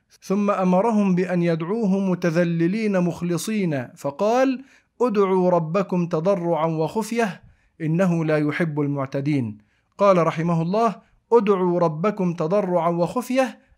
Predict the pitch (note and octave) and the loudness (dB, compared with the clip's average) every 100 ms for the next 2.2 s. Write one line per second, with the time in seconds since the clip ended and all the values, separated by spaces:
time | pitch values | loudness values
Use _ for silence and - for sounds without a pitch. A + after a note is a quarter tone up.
0 | - D3+ C#3 D3+ G3 F3 D#3 D3+ D3 G3 | -8 -4 -2 2 2 2 0 -4 0 0
1 | F3 E3+ D#3+ D#3 C#3+ C3+ G#3 G#3 F#3+ E3 | 0 -2 -2 -2 -4 -4 -4 -2 -2 -2
2 | C#3 A#2 | -4 -6